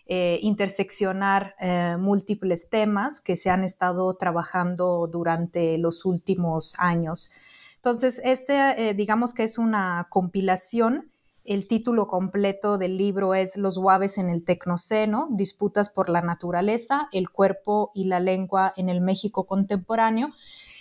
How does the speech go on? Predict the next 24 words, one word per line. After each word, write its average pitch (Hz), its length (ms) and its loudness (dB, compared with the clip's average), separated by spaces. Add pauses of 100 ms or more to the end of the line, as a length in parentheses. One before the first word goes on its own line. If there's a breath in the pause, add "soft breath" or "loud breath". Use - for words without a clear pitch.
(100)
Y 233 160 -2
yo, 254 400 2
pues, 214 160 -4
tuve 240 220 0
la 214 140 0
dicha 214 480 -2
de 180 140 -6
ser 202 280 -2
coordinadora 196 680 0
del 202 180 0
libro 247 540 0
junto 196 420 -2
con, 180 580 0
eh, 185 200 0
Francesco 190 640 -2
Zanotelli 233 680 0
de 190 160 -4
la 175 300 0
Universidad 180 680 0
de 175 220 0
Messina 208 640 0
en 196 100 0
Sicilia, 202 680 -2
Italia. 190 600 -2